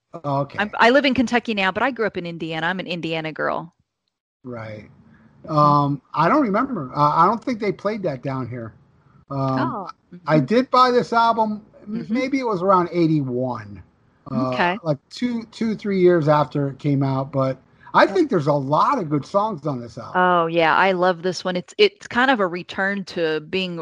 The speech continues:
Speaker 2: a rocker, a rock and roll
Speaker 1: Yeah.
Speaker 2: album. Yes. And
Speaker 1: Yeah.
Speaker 2: I love, um, Spin It On. I love that one.
Speaker 1: Oh, yeah.
Speaker 2: Again and
Speaker 1: Yeah.
Speaker 2: again and again.
Speaker 1: Oh, yes. Uh, Arrow Through Me, I like a lot.
Speaker 2: I do too. Uh,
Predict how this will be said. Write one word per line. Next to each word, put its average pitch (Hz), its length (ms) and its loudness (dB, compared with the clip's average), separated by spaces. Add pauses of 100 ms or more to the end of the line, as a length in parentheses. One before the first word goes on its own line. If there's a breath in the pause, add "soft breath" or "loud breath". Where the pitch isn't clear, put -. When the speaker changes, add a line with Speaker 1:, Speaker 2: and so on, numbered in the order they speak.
Speaker 2:
a 165 120 -4
rocker, 160 560 0
a 160 60 -2
rock 175 340 2
and 175 160 -6
roll 170 260 2
Speaker 1:
Yeah. 135 140 -2
Speaker 2:
album. 151 560 -4
Yes. 160 560 -8 (680 soft breath)
And 156 320 -8
Speaker 1:
Yeah. - 100 -2
Speaker 2:
I 160 80 -2
love, 180 600 4
um, 160 520 -4 (140)
Spin 214 460 2
It 175 200 -2
On. 165 380 -4
I 170 100 -2
love 160 220 -2
that 151 240 -2
one. 151 160 -6
Speaker 1:
Oh, 160 140 -12 (200)
yeah. - 320 -20 (200)
Speaker 2:
Again 208 340 2
and 208 100 2
Speaker 1:
Yeah. 185 60 2
Speaker 2:
again 180 180 0
and 175 100 -8
again. 180 520 -2 (800)
Speaker 1:
Oh, 151 220 2
yes. 139 360 -2
Uh, 127 60 -12
Arrow 151 420 2
Through 147 300 -2
Me, 151 180 -2
I 143 100 -4
like 139 220 -6
a 135 60 -8
lot. 139 360 -8 (720 loud breath)
Speaker 2:
I 294 140 6
do 320 180 2
too. 294 540 0
Uh, 226 100 4